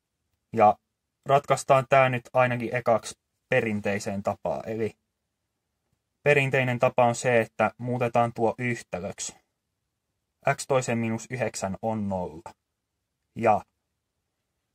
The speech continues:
ratkaistaan nollakohdat, lisätään vaikka yhdeksän molemmille puolille, kun saadaan, että x toiseen on yhdeksän. Sit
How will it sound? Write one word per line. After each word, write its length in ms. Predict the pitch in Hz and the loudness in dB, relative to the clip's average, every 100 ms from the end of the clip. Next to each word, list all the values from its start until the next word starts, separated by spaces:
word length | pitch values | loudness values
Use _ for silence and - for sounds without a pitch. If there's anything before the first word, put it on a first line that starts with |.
| - | -2
ratkaistaan 540 | 139 - 123 117 120 | 0 0 -2 0 2
nollakohdat, 480 | 147 143 - 123 127 | 4 2 2 -2 -2
lisätään 500 | 147 165 147 131 127 | 0 0 4 4 6
vaikka 280 | 135 - 120 | 4 2 -2
yhdeksän 460 | 143 139 - 113 | 0 -2 -2 -4
molemmille 640 | 120 135 131 113 107 101 104 - | -2 0 2 0 -2 -6 -10 -6
puolille, 480 | 110 104 101 101 - _ | -4 -2 -4 -8 -12 _
kun 100 | - | -8
saadaan, 480 | - 117 113 113 104 _ _ _ | 4 4 6 4 2 _ _ _
että 400 | 123 117 - 151 | -6 -6 -2 -2
x 140 | - - | 0 2
toiseen 400 | 139 123 123 113 | 2 2 0 0
on 60 | - | -2
yhdeksän. 540 | 139 120 101 - - 98 - _ _ _ _ _ _ _ _ _ _ _ _ _ _ _ _ _ _ _ - | -6 -4 -6 -6 -8 -8 -14 _ _ _ _ _ _ _ _ _ _ _ _ _ _ _ _ _ _ _ -6
Sit 260 | 151 156 | -2 -2